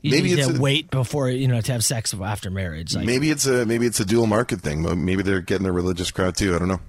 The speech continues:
Speaker 1: Yeah, maybe.
Speaker 2: You might, you might be selling it to both. In
Speaker 1: Is
Speaker 2: which
Speaker 1: that
Speaker 2: case, good for you.
Speaker 1: I would argue that doesn't happen as much anymore. Like, people waiting until marriage.
Speaker 2: Waiting around?
Speaker 1: Yeah.
Speaker 2: Huh.
Speaker 1: I would argue. Would, would you, like, if you had to make a guess?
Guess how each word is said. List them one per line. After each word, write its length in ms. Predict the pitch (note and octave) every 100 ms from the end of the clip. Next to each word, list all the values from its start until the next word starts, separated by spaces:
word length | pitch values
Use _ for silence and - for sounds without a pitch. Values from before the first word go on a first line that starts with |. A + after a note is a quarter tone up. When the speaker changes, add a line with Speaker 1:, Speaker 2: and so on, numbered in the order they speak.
| - _ _ _ _ -
Speaker 1:
Yeah, 320 | E3+ G#3+ A3+
maybe. 360 | G3 G3+ G#3
Speaker 2:
You 40 | F3+
might, 200 | C3 -
you 100 | A2+
might 120 | C#3
be 60 | -
selling 300 | - B2+ C3
it 60 |
to 80 | A2+
both. 360 | G#2 C3+ - -
In 100 | G#2
Speaker 1:
Is 40 |
Speaker 2:
which 100 | C3
Speaker 1:
that 80 | G#3+
Speaker 2:
case, 240 | D#3+ - - _ -
good 140 | G3+
for 80 | -
you. 180 | - D#3+ -
Speaker 1:
I 120 | A#3+
would 100 | C4+
argue 320 | G#3+ G3 F3+
that 160 | E3 D3
doesn't 260 | D3 B2+ B2
happen 340 | G#2 F#2+ F#2
as 140 | G2
much 260 | G#2 G2 -
anymore. 400 | - F2 - - _ - _ _ -
Like, 140 | C3+
people 240 | E3+ D3 C3+
waiting 340 | C3+ B2+ C3
until 220 | B2+ C3
marriage. 400 | A#2 A#2 B2 D3+
Speaker 2:
Waiting 280 | F#2+ G#2+ G#2+
around? 420 | G#2 G#2+ C3 F#3 -
Speaker 1:
Yeah. 400 | C3 B2+ B2 A#2 - - - - - -
Speaker 2:
Huh. 140 | A#2 - -
Speaker 1:
I 140 | C#4
would 100 | A3
argue. 300 | D#3 D3+ D#3
Would, 280 | E3+ - -
would 120 | E3
you, 80 | F3
like, 280 | B2 - C#3+
if 100 | D#3
you 80 | G3
had 100 | E3+
to 60 |
make 140 | D#3+ D3
a 60 | B2+
guess? 520 | C3 C#3+ F#3 -